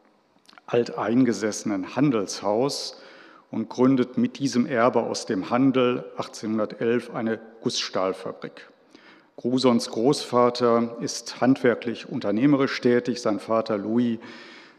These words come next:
zunächst Ingenieuroffizier, dann leitender Angestellter in einer Eisenbahngesellschaft. Mit diesem gesellschaftlichen Hintergrund stehen beide,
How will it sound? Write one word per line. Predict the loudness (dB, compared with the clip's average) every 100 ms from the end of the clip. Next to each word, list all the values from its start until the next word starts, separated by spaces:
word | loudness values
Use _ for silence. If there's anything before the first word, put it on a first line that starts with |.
| _
zunächst | -12 -4 0 0 -4 -12 -20 _ _ _ _ _ _
Ingenieuroffizier, | -4 -2 0 0 0 -2 -6 -6 -4 -2
dann | 0 0
leitender | 2 2 2 0 -2 -2
Angestellter | -4 -4 -6 -4 -4 -4 -6
in | -4
einer | -4 -4
Eisenbahngesellschaft. | -4 -2 -2 -2 -2 -4 -6 -8 -8 -10 -14 -18 -20 -20 _ _ _ _ _ _ _ _ -20 _ _ _ _ _ _ _ _ _ _ _ _ _ _ _ _ _ _ _ _ _ _ _ _ _ _ _ _ _ -12
Mit | -6
diesem | -4 0 2 2 -4 -20 -20 _
gesellschaftlichen | -2 0 2 0 -2 -4 -4 -4
Hintergrund | -2 -2 0 0 -2 -4 -4 -4 -8 -16 -20 _ _ _ _ -20 _ -18
stehen | -8 -2 -2 2
beide, | 4 4 4 -2